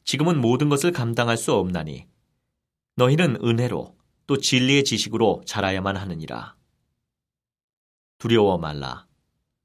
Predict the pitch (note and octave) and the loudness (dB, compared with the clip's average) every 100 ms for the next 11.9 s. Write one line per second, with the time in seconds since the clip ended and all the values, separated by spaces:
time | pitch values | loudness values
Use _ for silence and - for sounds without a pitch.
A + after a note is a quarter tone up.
0 | _ _ - A#2+ B2 A2 F#2 F2+ C2+ B1 | _ _ 0 0 2 0 -2 -6 -10 -10
1 | - _ _ _ C#3 D#3+ C3 C3 D3 C3+ | -16 _ _ _ 2 4 4 4 4 4
2 | G#2+ G#2+ G#2+ G2 - F#2 F2 D2 - _ | 4 4 2 0 -2 -4 -4 -6 -12 _
3 | _ _ A#2+ D3 D3 C#3 C3+ D3+ E3+ B2 | _ _ 2 4 2 2 2 2 2 0
4 | A#2 A2 - - E2 D2 - _ _ _ | 0 0 0 -6 -10 -10 -14 _ _ _
5 | _ _ - C3 E3+ C#3+ B2 C#3 A2 A2 | _ _ 2 4 4 4 4 6 6 4
6 | B2+ C3 C#3+ E3 A2+ A2+ A#2+ A2+ C3 A#2+ | 0 -2 0 2 2 2 -2 -4 -2 -2
7 | G#2+ G#2+ G#2 G2+ F2+ - E2+ D2+ C#2+ G#1+ | -2 -4 -2 -4 -4 -8 -10 -12 -12 -14
8 | - - _ _ _ _ _ _ _ _ | -16 -20 _ _ _ _ _ _ _ _
9 | _ _ _ _ _ _ - D#3+ E3+ C3+ | _ _ _ _ _ _ -4 2 2 4
10 | C#3+ A#2+ A#2 C3 - C#3+ D#3 A#2+ A2+ B2 | 6 6 4 0 0 -2 2 2 2 0
11 | A#2+ C3 A2 G#2+ G2+ G2 F#2+ D#2+ | -2 -2 -2 -2 -2 -2 -4 -4